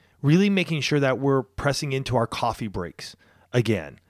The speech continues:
Um, if you don't know about a coffee break, it, it's a great way to just get time on the calendar, fifteen, twenty, thirty minutes a week. And really just, it, it's more of like a marriage meeting.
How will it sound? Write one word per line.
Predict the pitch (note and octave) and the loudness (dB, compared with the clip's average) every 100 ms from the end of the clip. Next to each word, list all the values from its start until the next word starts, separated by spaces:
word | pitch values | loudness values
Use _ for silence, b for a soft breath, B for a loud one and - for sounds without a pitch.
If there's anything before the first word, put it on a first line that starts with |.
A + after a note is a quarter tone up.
| _ | _
Um, | A#2+ A#2 G#2+ G2+ - | -4 -2 -2 -4 -6
if | A#2+ | -4
you | C3 | 2
don't | B2+ B2 | 4 4
know | B2 | 4
about | A#2+ A2+ A#2+ | 4 4 2
a | A#2+ | 0
coffee | - D3+ D#3+ | 0 2 4
break, | C#3 D3+ C#3 | 4 4 2
it, | C#3 | -4
it's | - C#3 | -2 -2
a | C3 | -2
great | A2+ A2 A#2+ C3 A#2 | -2 0 2 2 2
way | B2 A#2+ | 0 0
to | A#2 | 0
just | A#2 - b b b | -2 -4 b b b
get | - - | -4 -4
time | - - C#3+ C#3+ C#3 | -10 -2 2 4 4
on | C3 | 0
the | |
calendar, | B2+ B2 A#2 A#2+ G#2+ | -4 -4 -2 -2 -4
fifteen, | F2+ - C#3+ - - C3+ | -6 -2 -2 -2 -6 -4
twenty, | - C3+ B2 | -2 -4 -4
thirty | - - D3 C#3+ C#3+ | -8 2 4 6 4
minutes | C#3 C3+ A#2+ | 2 0 -4
a | |
week. | A2+ C3+ B2+ | -4 -4 -6
And | C3 | -4
really | E3+ F#3+ | -2 0
just, | D3+ C#3 B B B | -2 -4 B B B
it, | D#3 - | 2 4
it's | D#3+ | 2
more | D3+ E3+ | 4 4
of | D#3 | 6
like | C#3+ | 4
a | C3+ | 2
marriage | A#2+ B2 C3 B2+ A2+ | -2 0 2 2 0
meeting. | G#2+ A#2+ A2+ G2+ D#2+ D2 | -4 -2 -2 -4 -6 -12